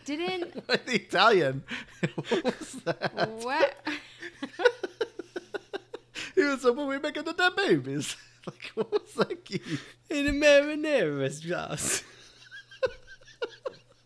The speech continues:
Speaker 1: The macaroni and cheese. <laughs> Um, so story-wise, I did,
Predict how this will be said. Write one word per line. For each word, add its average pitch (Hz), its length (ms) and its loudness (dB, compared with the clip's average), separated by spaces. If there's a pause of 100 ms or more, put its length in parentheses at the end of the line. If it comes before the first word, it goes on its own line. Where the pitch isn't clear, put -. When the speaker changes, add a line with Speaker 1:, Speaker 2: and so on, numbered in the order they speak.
(360)
Speaker 1:
The 302 80 -8
macaroni 302 680 -4
and 311 100 -10
cheese. 233 420 -2 (580)
<laughs> - 400 -10
Um, 262 540 2 (1160)
so 330 500 0
story-wise, 233 840 0 (240)
I 247 200 -4 (600)
did, 277 160 -2